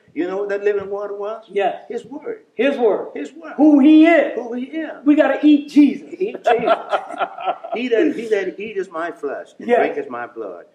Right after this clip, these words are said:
Speaker 1: shall, shall have part with me.
Speaker 2: Yes.
Speaker 1: But if you don't eat his blood and drink his, uh, uh, uh,
Speaker 2: You have
Speaker 1: uh,
Speaker 2: no part with him.
Speaker 1: Eat his, eat his flesh and drink his blood,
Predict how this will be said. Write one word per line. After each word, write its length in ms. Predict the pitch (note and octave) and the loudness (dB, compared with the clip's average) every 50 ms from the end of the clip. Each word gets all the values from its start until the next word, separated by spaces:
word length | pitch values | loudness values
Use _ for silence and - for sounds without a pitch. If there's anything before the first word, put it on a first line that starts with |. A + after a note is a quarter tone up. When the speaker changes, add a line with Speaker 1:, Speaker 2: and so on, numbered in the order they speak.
| _ _ _ | _ _ _
Speaker 1:
shall, 300 | _ - C#3+ B2+ A#2 - A#2 A#2+ A#2 | _ -10 -8 -8 -8 -10 -12 -14 -16
shall 240 | - _ C3 G#2 G2 | -12 _ -12 -10 -10
have 240 | - G#2 F#2+ - - | -10 -12 -12 -10 -12
part 260 | - G#2 F2 E2+ - | -12 -12 -12 -12 -16
with 160 | - F2 - _ | -20 -20 -20 _
me. 160 | F2 E2+ - _ | -20 -20 -20 _
Speaker 2:
Yes. 540 | - - - - A#3 A#3+ - - - - - A#2 | -12 -8 -2 2 4 4 4 4 4 2 2 0
Speaker 1:
But 20 | - | -4
if 60 | A#3+ B3+ D4+ | -4 -4 -4
you 40 | |
don't 240 | F4+ - F3 - - | -4 -4 -6 -8 -8
eat 200 | - F3 F3+ C#3+ | -8 -8 -8 -8
his 160 | D3+ D3+ D3 | -8 -8 -10
blood 340 | D3 - C3+ C3+ C#3 C#3 - | -10 -10 -10 -10 -10 -12 -14
and 100 | A2+ - _ | -16 -16 _
drink 220 | - C3+ C3+ C3+ | -12 -12 -12 -12
his, 140 | C3 B2+ A#2+ _ _ _ | -14 -18 -18 _ _ _
uh, 60 | - A2+ | -20 -20
uh, 160 | G#2 - A#2+ | -16 -16 -16
uh, 200 | A#2+ - - A2 - _ _ _ | -16 -14 -16 -18 -18 _ _ _
Speaker 2:
You 160 | F3+ F3+ F3+ - | -8 -6 -4 -2
have 160 | F#3 F3+ F3+ | -2 -4 -2
Speaker 1:
uh, 40 | F3+ | 0
Speaker 2:
no 260 | G#3+ A#3 C4 C#4+ B3+ | 2 4 4 4 4
part 360 | C4+ D#4 F#4 F4+ E4 - - | 4 4 4 4 4 2 -2
with 160 | G3+ F#3 - | -4 -4 -4
him. 100 | - C#3 - - | -6 -10 -12 -8
Speaker 1:
Eat 220 | - D#3 D#3 - E3+ | -4 -4 -2 -2 -2
his, 180 | F3 D#3+ D3+ - _ _ _ _ _ _ _ | -4 -6 -6 -10 _ _ _ _ _ _ _
eat 180 | C#3+ E3+ F#3+ F3 | -8 -6 -6 -6
his 120 | F3 D3+ | -6 -8
flesh 260 | - - D3 C#3 C#3 C#3 | -8 -10 -10 -10 -10 -10
and 120 | - - | -12 -10
drink 220 | G#2+ C3 C3+ C3+ C3+ | -10 -10 -10 -10 -10
his 100 | B2+ A2+ | -14 -14
blood, 300 | _ G#2+ A2 G#2+ A2 | _ -12 -10 -10 -10